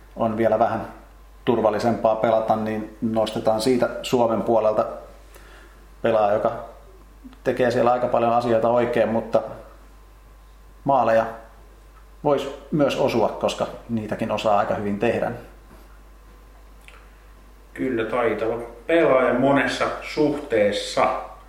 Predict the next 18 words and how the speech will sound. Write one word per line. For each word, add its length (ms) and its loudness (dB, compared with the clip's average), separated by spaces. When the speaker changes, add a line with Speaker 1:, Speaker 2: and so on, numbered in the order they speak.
Speaker 2:
No 160 0
niin, 220 4
katsotaan 420 2
sitten, 260 -2
miten, 400 2
miten 280 -6
tuota 180 2
meidät 540 -2
tuolla 360 0
sosiaalisessa 800 -2
mediassa 440 2
otetaan 240 0
vastaan 340 2
näiden 300 4
jälkeen, 600 2
mutta 240 -4
on 120 0
aika 200 -2